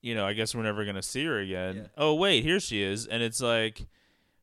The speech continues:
Speaker 1: apparently Kevin hasn't thought about her at all.
Speaker 2: <laughs>
Speaker 1: And as we'll find out later, I mean, I'm just gonna jump right to it. He didn't even respond to the Christmas card.
Speaker 2: <laughs> Yeah.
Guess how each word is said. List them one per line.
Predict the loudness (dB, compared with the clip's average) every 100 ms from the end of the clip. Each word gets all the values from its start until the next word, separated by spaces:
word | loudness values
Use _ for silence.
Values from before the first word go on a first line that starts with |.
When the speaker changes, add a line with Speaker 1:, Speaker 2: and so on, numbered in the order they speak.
| 2
Speaker 1:
apparently | 6 6 4 2 2
Kevin | 4 6 4
hasn't | 2 0 -4
thought | 4 6 6
about | 6 4 6
her | 2 2
at | 4 6
all. | 6 2 -2 -8 -12
Speaker 2:
<laughs> | -12 _ -8 -8 -10 -4 2
Speaker 1:
And | 4 4
as | 6 4 4
we'll | 0
find | 0 0 2 6
out | 4 6
later, | 4 6 6
I | 4
mean, | 2 0
I'm | 0 -4
just | -6
gonna | -4
jump | -4 -2 -4 -2
right | -2 0
to | 2 4
it. | 4 2 0
He | 0
didn't | 2 6 6 6 0
even | -2 -2 -2
respond | 0 2 4 6 4 0
to | -4
the | -4
Christmas | -2 -4 -4 -10 -12
card. | -14 -16 -16 -18
Speaker 2:
<laughs> | _ _ _ _ _ -16 -12 -14 -8 -8 -8 -2 -2 -2 -10 -12 -6
Yeah. | -4 -4